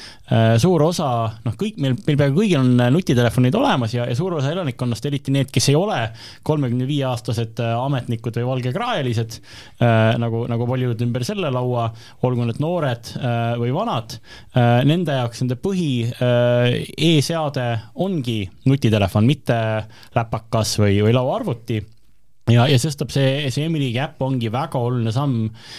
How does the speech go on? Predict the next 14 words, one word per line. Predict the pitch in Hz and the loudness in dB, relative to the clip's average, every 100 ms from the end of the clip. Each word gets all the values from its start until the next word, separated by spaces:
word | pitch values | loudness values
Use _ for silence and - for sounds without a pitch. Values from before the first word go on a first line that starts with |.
| - | -4
sinnapoole, | - 127 160 214 123 104 - | 2 4 4 2 0 -2 -6
et, | 117 - - | -8 -6 -4
et | 113 117 113 | -2 -2 -4
riik | 160 170 | -4 -4
oleks | 117 107 165 | -4 -4 -2
seal, | 139 | -2
kus | 113 113 127 | -4 -4 -4
on | 113 113 113 | -2 -2 -2
tema | 117 117 | -2 -2
kasutajad | 180 208 - 113 104 | -2 -4 -4 -4 -4
ehk | - | -4
tema | 110 107 | -4 -4
kodanikud, | 156 139 110 113 | -4 -4 -4 -2
elanikud | 147 294 165 123 127 117 | 0 2 2 2 0 -2